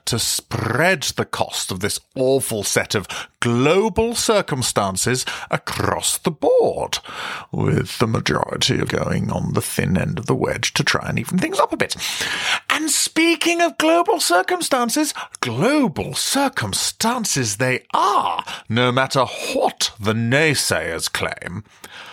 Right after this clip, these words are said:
Our economy might be having the worst recovery in the G seven,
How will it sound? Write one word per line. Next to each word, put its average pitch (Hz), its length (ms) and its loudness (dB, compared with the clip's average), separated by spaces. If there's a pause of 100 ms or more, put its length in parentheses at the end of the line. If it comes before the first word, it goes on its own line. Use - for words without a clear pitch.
(280)
Our 277 280 2
economy 165 760 2
might 92 400 0
be 147 100 4
having 131 400 0
the 120 100 2
worst 117 520 2
recovery 120 840 0
in 151 240 2
the 143 80 2
G 113 260 0
seven, 90 540 -2